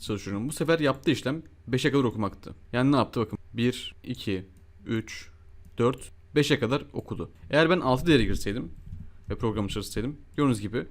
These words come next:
buraya kadar zaten beşti ve buraya kadar okumuş oldu. Yani ben içerisinde bir parametre girersem ve parametre bu integer objesi olmak zorunda, ne yapıyor? Oraya kadar okuyorum anlamına geliyor. Örneğin mesela rastgele bir değer girelim. Otuz iki değerini girelim ve programı çalıştıralım.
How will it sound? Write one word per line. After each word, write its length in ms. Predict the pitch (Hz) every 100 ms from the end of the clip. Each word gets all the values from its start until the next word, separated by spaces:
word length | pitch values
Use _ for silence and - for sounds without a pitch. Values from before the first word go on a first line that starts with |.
| - -
buraya 160 | 147 139
kadar 140 | 110
zaten 300 | 101 95 95
beşti 380 | 156 151 - 160 - - 127
ve 120 | 127
buraya 140 | 123
kadar 140 | 113 131
okumuş 360 | - 107 -
oldu. 220 | 95 95
Yani 340 | 139 170 131 156 - - - - 143
ben 100 | 156
içerisinde 320 | 160 143 160
bir 80 | -
parametre 420 | 113 143 139 135
girersem 420 | 131 117 - 85 - -
ve 60 | 110
parametre 440 | 117 117 120 120
bu 80 | 110
integer 220 | 107 120
objesi 300 | 104 95 90
olmak 220 | 98 95
zorunda, 420 | - 135 131 95 - - - -
ne 60 | 139
yapıyor? 400 | 131 - 101 - - -
Oraya 280 | 185 160 110
kadar 360 | 107 156 - - -
okuyorum 400 | 165 - 156 98
anlamına 320 | 98 101 170
geliyor. 280 | 151 101 87
Örneğin 240 | - 139 139
mesela 260 | 135 143
rastgele 260 | 147 143 135
bir 40 |
değer 120 | 135 120
girelim. 280 | 95 87 -
Otuz 180 | - -
iki 140 | - 113
değerini 200 | 110 104
girelim 240 | 90 92
ve 40 |
programı 420 | 87 104 98 92 87 - - - -
çalıştıralım. 520 | - 120 98 98 -